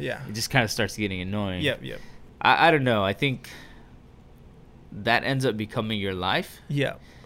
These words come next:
Speaker 2: Which maybe makes it personal, and that's all you can kind of
Speaker 1: Yeah, there's definitely a really kind of crazy meta aspect
Speaker 2: Yeah.
Speaker 1: of pop culture.
Speaker 2: Yeah.
Speaker 1: Especially in the last, like, fifty years. It's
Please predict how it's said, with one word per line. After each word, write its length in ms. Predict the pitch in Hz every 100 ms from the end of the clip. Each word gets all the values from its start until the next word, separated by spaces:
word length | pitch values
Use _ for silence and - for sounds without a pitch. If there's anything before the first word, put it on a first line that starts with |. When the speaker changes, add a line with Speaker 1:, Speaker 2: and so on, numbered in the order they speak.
| - -
Speaker 2:
Which 240 | 104 -
maybe 460 | 110 98 98 90 87
makes 320 | 90 101 -
it 100 | 170
personal, 440 | 180 180 - 185
and 100 | 156
that's 220 | 98 95 101
all 140 | 92
you 160 | 98 101
can 260 | 98 98
kind 240 | 90 98 95
of 160 | 87 - - - - - - - - - - -
Speaker 1:
Yeah, 200 | 196 143
there's 240 | 143 131
definitely 400 | 160 143 151 143
a 180 | 120 117
really 240 | 135 139
kind 160 | 135 147
of 80 | 131
crazy 340 | 151 139 131
meta 280 | 127 127 127
aspect 720 | 107 123 120 - 120 - - -
Speaker 2:
Yeah. 340 | 127 123 101 92
Speaker 1:
of 80 | -
pop 220 | - 127
culture. 440 | - 135 - - -
Speaker 2:
Yeah. 280 | 95 98 90
Speaker 1:
Especially 460 | 135 - 131 131 127
in 60 |
the 100 | 123
last, 280 | 120 120 123
like, 140 | 123
fifty 260 | - 123 123
years. 540 | 120 120 117 - - -
It's 320 | 123 - -